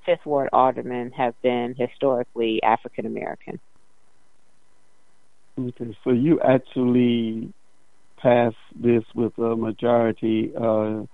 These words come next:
Speaker 2: European American city council.
Speaker 1: Yes, sir.
Speaker 2: If I'm
Speaker 1: Yes,
Speaker 2: understanding
Speaker 1: sir.
Speaker 2: what you're saying, there's only three African American and six other. Mm-hmm.
Speaker 1: Yes. Yep. I've never
Speaker 2: Okay.
Speaker 1: thought about,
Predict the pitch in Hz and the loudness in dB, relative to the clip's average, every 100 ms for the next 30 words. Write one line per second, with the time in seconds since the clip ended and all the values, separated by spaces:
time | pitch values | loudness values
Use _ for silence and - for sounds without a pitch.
0 | - - - 120 120 - 120 110 113 175 | -20 -14 0 2 2 0 0 2 2 2
1 | 170 - 110 107 107 - - - - - | 0 0 -2 -2 -4 -10 -20 -20 -20 -14
2 | - 127 117 127 113 175 160 - 160 131 | -4 -2 0 2 2 6 6 6 -2 -2
3 | - - 120 110 - 113 113 127 - 117 | -4 -12 -10 -10 -6 0 2 0 0 -2
4 | 110 - 110 - 120 110 107 104 98 117 | -2 -4 -10 -4 -2 0 0 -2 -2 0
5 | 110 107 - 123 131 123 - 113 120 120 | 2 0 -2 2 2 2 0 0 0 -2
6 | 113 117 110 107 110 113 107 - 110 117 | -6 -4 -2 -2 -2 -2 -4 -4 -6 -6
7 | - - - - - 107 101 - - 113 | -16 -20 -20 -18 -8 -6 -6 -8 -2 -2
8 | - - - - - - - - - - | -2 -20 -20 -20 -20 -20 -20 -20 -20 -20
9 | - - 123 104 104 107 - - - - | -20 -2 0 2 0 -4 -14 -20 -20 -20
10 | - - - - - - - 139 110 101 | -20 -20 -20 -20 -20 -20 -16 -8 -6 -4
11 | 107 107 147 175 - - - - - - | -6 -2 0 -2 -6 -20 -20 -20 -20 -12
12 | 170 170 208 - - 180 190 196 196 185 | -4 -2 -2 -6 -6 -2 0 0 0 0
13 | 175 - 196 202 175 165 160 | -2 2 4 4 2 0 0